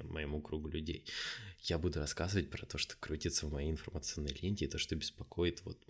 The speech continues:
меня прямо здесь и прямо сейчас. И да, Microsoft творит просто кошмарные вещи. Они купили GitHub, и моя любимая площадка скоро, скорее всего, скатится просто в никуда. Хотя,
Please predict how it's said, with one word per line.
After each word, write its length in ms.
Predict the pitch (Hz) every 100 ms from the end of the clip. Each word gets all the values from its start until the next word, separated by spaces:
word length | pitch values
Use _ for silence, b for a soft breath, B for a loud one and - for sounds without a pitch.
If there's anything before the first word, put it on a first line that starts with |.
| -
меня 260 | 73 78 78 -
прямо 320 | 73 73 71
здесь 420 | 73 - 80 -
и 40 |
прямо 380 | - - 76 73
сейчас. 500 | - - - 73 - B B B
И 160 | - 85
да, 240 | 76 82
Microsoft 560 | 76 76 85 - - - - _ - -
творит 380 | - 78 82 -
просто 560 | - 78 82 - - 71
кошмарные 640 | - - - 76 78 78 73
вещи. 380 | - 80 - 80
Они 180 | 76 78
купили 380 | - - 85 82
GitHub, 420 | 80 - 82 85 -
и 120 | 80
моя 340 | 80 80 85 B B B -
любимая 420 | 92 90 90 85
площадка 560 | - 82 - 101 -
скоро, 340 | 92 - 90 90
скорее 360 | - - 82
всего, 400 | 90 - - 82
скатится 800 | - - - - - 87 - - - - -
просто 400 | - - - -
в 80 | 82
никуда. 480 | 82 - 92 78 - B B B
Хотя, 720 | - - - - - 175 170